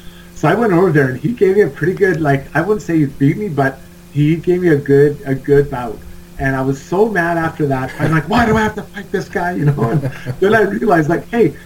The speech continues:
Speaker 1: that's your job. You know, like, you're a big physical guy. Sometimes you're gonna have to stand up to other teams' big physical guys." But, you know, I love the Mad Dog, and I, I ended up playing against him a bit in the minors, and then, like I said, I ran to him in the summers in Vancouver. But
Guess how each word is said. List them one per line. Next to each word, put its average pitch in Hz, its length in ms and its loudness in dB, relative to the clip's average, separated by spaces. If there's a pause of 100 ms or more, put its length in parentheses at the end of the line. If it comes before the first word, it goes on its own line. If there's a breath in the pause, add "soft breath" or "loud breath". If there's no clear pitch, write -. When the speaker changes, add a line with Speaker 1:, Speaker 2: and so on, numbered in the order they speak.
(120)
Speaker 1:
that's 127 480 0
your 185 140 2
job. 165 460 -2 (100)
You 139 100 4
know, 165 140 4
like, 147 280 0
you're 151 160 4
a 139 40 2
big 170 300 -2
physical 175 400 -2
guy. 175 280 0 (280 loud breath)
Sometimes 202 540 -4
you're 196 100 4
gonna 180 160 0
have 170 100 -2
to 151 80 -6
stand 185 260 2
up 160 100 2
to 175 100 2
other 226 120 -2
teams' 151 300 4
big 135 240 2
physical 120 400 -2
guys." 113 340 -6
But, 131 320 -4 (340 loud breath)
you 156 80 -2
know, 143 60 4
I 147 200 2
love 160 340 0
the 143 80 2
Mad 123 260 -4
Dog, 107 320 -10
and 107 100 -6
I, 120 100 -6
I - 20 -6
ended 139 320 2
up 170 100 -6
playing 139 240 4
against 131 320 -2
him 127 140 -2
a 120 80 -4
bit 156 240 0
in 160 60 0
the 139 80 2
minors, 131 500 0
and 117 120 -6
then, 120 120 -4
like 113 160 -6
I - 20 -4
said, 117 240 -4
I 110 40 0
ran 123 260 0
to 131 160 -2
him 117 120 -4 (380 loud breath)
in 135 100 2
the 123 60 4
summers 131 380 2
in 120 80 2
Vancouver. 120 500 0
But 113 300 -6